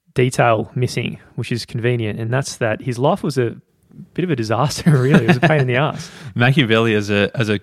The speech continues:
Speaker 2: as a Christian man himself, he says that that's that, that, that's that one detail that everybody misses. Now we look back and Jesus was a legend, but at the time, he was disregarded, he was mocked, he was cast aside, and it wasn't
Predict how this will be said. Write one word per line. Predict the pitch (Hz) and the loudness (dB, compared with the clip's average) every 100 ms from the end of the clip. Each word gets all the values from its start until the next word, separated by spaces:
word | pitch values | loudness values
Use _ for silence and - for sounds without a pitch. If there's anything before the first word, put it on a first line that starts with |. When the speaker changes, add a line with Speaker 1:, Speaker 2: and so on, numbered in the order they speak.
| - | -6
Speaker 2:
as | 113 104 | -4 -4
a | |
Christian | - 117 - 107 | -2 -4 -2 -2
man | 101 101 | 0 2
himself, | 95 - 98 107 - - - _ | -2 0 0 0 -2 -20 -20 _
he | 107 | -8
says | - 117 113 | -2 0 0
that | 107 | 0
that's | 110 110 - | 0 -2 0
that, | 110 104 110 | 2 2 0
that, | 104 | 0
that's | - 151 | 0 2
that | 143 | 2
one | 113 131 | 4 2
detail | 117 131 - 101 | 2 0 0 0
that | 104 | 0
everybody | 110 104 101 | 0 0 0
misses. | 98 110 - - - | 0 -2 -4 -6 -2
Now | 110 123 | 0 2
we | 117 | 2
look | 104 - | 0 0
back | 113 117 | 0 0
and | 101 | -4
Jesus | 98 104 101 95 | -4 -4 -4 -6
was | 95 | -6
a | 95 | -2
legend, | 107 110 123 117 - - - - | -2 0 -2 -4 -8 -20 -20 0
but | 107 - | 0 2
at | 139 | 0
the | 120 | 0
time, | - 120 147 160 - _ - | 0 2 4 2 -4 _ -2
he | 117 | 0
was | 104 95 | 2 2
disregarded, | 143 131 107 110 113 110 110 | 2 0 0 4 4 2 0
he | 110 | -4
was | 104 101 | -6 -2
mocked, | 117 123 - - - - | 0 0 -2 -20 -20 -6
he | 110 | -4
was | 101 | -4
cast | - 127 123 - | 0 2 2 -2
aside, | 101 107 104 104 - | -2 2 2 2 -2
and | 110 107 | -2 -2
it | 101 | 2
wasn't | 139 135 120 | 4 4 0